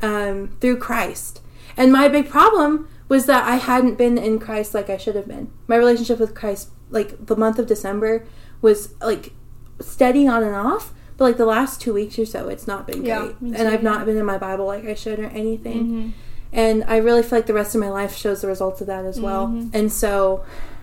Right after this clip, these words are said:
Speaker 1: I don't know. It just, it's just crazy that that's your verse, 'cause, like, the verse we ended on, I think, with the kids was, I ta-, um, the,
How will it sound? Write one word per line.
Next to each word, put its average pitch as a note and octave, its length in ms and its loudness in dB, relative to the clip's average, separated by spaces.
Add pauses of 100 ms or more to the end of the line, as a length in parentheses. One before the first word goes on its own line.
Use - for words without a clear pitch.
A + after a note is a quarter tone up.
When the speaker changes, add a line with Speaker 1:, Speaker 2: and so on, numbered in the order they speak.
(300)
Speaker 1:
I A#3 100 6
don't A3 200 4
know. F#3+ 340 -2 (600)
It A3+ 160 6
just, - 460 -4 (1300)
it's A3 200 2
just A#3+ 200 -4
crazy A3 240 4
that G3+ 260 -2
that's G3 260 -2
your G#3 100 2
verse, G3 320 0
'cause, G#3 180 -2
like, G3 200 -2
the G3+ 240 0
verse A3 260 4
we A3+ 140 4
ended G#3 260 0
on, F#3+ 140 -4
I G3 80 -8
think, G3 180 -8
with G3 100 -4
the G3+ 60 -4
kids G#3 380 -6
was, G3+ 180 -6
I G#3 140 -6
ta-, - 280 -12
um, F#3+ 360 -8 (800)
the, G3+ 260 0